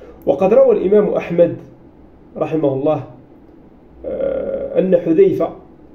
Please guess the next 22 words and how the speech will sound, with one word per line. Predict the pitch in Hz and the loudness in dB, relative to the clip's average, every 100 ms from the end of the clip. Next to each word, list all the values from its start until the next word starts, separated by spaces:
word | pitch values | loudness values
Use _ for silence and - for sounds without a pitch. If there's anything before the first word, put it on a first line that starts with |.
| - | -4
رضي | 165 190 156 | 0 2 2
الله | 139 139 147 123 | 0 0 -2 -2
عنه | 139 151 160 | -2 -2 -4
وأرضاه | - - 135 147 147 | -6 -6 -4 -2 -2
قال: | - 170 151 196 | 0 0 2 4
"يا | 208 | 4
رسول | 165 180 156 143 | 2 -2 -4 -2
الله، | 160 185 - - - - - - - - - - - - | 0 -2 -4 -18 -20 -20 -20 -20 -20 -20 -20 -20 -18 2
إني | 208 202 170 170 202 214 190 - - - - | 4 4 0 2 4 4 2 -4 -16 -20 -4
ذارب | 151 139 196 190 165 156 185 | -2 0 2 2 2 0 0
اللسان، | 165 143 143 - 151 120 - - - - - - - - - - - - - - - - - | -4 -2 -2 0 -2 -2 -10 -20 -20 -20 -20 -20 -20 -20 -20 -20 -20 -20 -20 -20 -20 -18 0
وإن | - 214 202 165 | 2 4 4 4
عامة | 139 185 190 175 165 160 143 143 - 139 | 4 2 2 0 2 0 0 -4 -4 2
ذلك | 190 214 202 | 2 2 0
على | 180 151 156 | 0 2 0
أهلي"، | 147 135 127 | -2 -4 -6
يعني، | 139 139 151 | -2 0 2
"يا | 196 | 2
رسول | 185 - 175 | 0 0 -4
الله، | 196 | -2
إني | 196 185 | 0 -2
في، | 165 214 | -2 -4